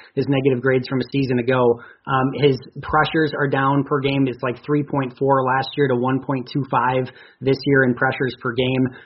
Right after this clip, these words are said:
Pro Football Focus is way down on him this year as well. So, uh, if you don't wanna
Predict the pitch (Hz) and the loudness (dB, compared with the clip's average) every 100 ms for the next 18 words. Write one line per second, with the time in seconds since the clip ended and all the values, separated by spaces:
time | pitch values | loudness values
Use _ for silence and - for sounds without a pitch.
0 | - 151 147 143 127 - 143 147 135 139 | 2 2 2 0 -2 0 0 2 0 -2
1 | 127 135 131 131 135 127 131 127 120 131 | -2 0 0 0 0 0 0 0 0 -2
2 | 123 110 123 131 127 131 123 120 - - | -2 -2 -2 -2 0 0 2 0 -4 -14
3 | - 117 139 139 131 | -8 -2 2 4 2